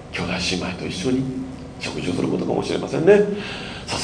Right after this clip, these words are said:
えるために、経済的に支えることかもしれませんね。何かわかりませんよ。痛みを一緒に、そう、兄弟姉妹の痛みを、苦しみを、時には罵られ、罵倒するかもしれませんね。でも、それを受け取るため、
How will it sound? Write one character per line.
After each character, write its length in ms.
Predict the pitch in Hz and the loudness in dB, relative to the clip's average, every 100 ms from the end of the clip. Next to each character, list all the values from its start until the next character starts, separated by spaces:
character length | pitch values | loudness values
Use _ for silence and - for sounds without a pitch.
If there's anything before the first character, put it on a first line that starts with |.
| - | -2
え 80 | - | -2
る 60 | |
た 80 | - | 2
め 120 | 107 | 4
に、 140 | 135 - - - - | 4 2 -2 -6 -6
経 120 | - | -4
済 160 | - - | -2 2
的 120 | 107 | 6
に 120 | 131 | 6
支 80 | 139 135 | 6 4
え 80 | |
る 60 | 185 | 4
こ 80 | 226 | 2
と 60 | 226 | 0
か 40 | |
も 60 | - | 0
し 120 | 139 | 0
れ 60 | |
ま 100 | 143 | 2
せ 120 | 165 175 | 2 4
ん 80 | |
ね。 80 | 190 208 - - - - | 6 6 4 -2 -6 2
何 200 | 208 220 | 8 10
か 80 | 175 | 12
わ 80 | 165 | 10
か 60 | 165 | 10
り 60 | |
ま 120 | 165 | 8
せ 100 | 160 | 8
ん 60 | 170 | 8
よ。 80 | - - - - - - - - - | 6 4 -4 -8 -12 -14 -14 -14 -8
痛 220 | - - - | -2 0 2
み 120 | 101 | 2
を 200 | - 90 - - | 2 0 -6 -6
一 100 | - | -4
緒 160 | - 98 | -2 -2
に、 200 | 90 92 92 - - - | -2 -4 -8 -12 -14 -12
そ 160 | - | -8
う、 40 | - - - - - - - - - - | -8 -8 -12 -14 -14 -14 -14 -14 -14 -10
兄 80 | - | -6
弟 100 | - - - | -4 -2 -2
姉 180 | 92 | -2
妹 80 | 92 | -2
の 40 | 90 | -4
痛 180 | 87 90 | -2 0
み 100 | 92 | 0
を、 100 | 90 87 - - - - | 0 -2 -6 -10 -10 -2
苦 180 | 110 107 | 4 6
し 200 | 101 110 | 4 6
み 60 | |
を、 220 | 107 117 - - - - - - - - | 6 6 0 -8 -12 -14 -14 -14 -14 -10
時 260 | - 80 90 | -6 -4 0
に 40 | |
は 200 | 92 82 - 87 | 0 0 -4 -6
罵 360 | 87 92 92 92 | -2 0 2 4
ら 60 | |
れ、 120 | 98 92 - - - - - - - - - - | 2 0 -6 -10 -12 -14 -14 -14 -14 -14 -10 -4
罵 100 | - | 2
倒 100 | 135 | 4
す 80 | - | 4
る 60 | |
か 100 | - | 2
も 80 | - | 0
し 60 | - | -2
れ 60 | |
ま 100 | - | -4
せ 80 | 104 | -4
ん 100 | - | 0
ね。 80 | - 139 180 | 0 2 10
で 120 | 220 | 10
も、 240 | 226 - - | 10 6 0
そ 80 | |
れ 80 | - | -4
を 40 | - | -6
受 100 | - | -6
け 60 | - | -6
取 60 | |
る 100 | - | -6
た 60 | |
め、 80 | - | -6